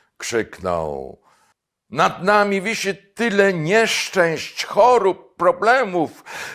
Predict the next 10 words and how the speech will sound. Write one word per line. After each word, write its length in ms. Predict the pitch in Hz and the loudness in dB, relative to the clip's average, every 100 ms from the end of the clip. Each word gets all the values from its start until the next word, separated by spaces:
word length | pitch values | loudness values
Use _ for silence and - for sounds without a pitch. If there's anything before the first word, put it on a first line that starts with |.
| - | -2
cierpień 680 | - 233 247 240 - 180 | 4 4 4 0 0 0
naszego 440 | 160 165 - 190 190 | 2 0 2 2 4
ludu, 540 | 202 247 240 190 135 | 2 0 -2 -4 2
a 140 | 147 147 | 4 4
rząd 680 | 165 233 240 220 - - - - - | 4 6 6 2 -6 -14 -20 -20 -10
i 120 | 160 | 0
jemu 380 | 180 196 202 190 | 4 4 2 0
posłuszny 720 | 190 185 - 190 202 175 180 | 2 0 0 -4 -4 -2 0
marszałek 880 | 170 156 - 175 185 180 160 151 - | 2 0 0 0 2 4 4 4 0
Sejmu 680 | - 175 196 190 185 170 | 2 4 4 0 0 2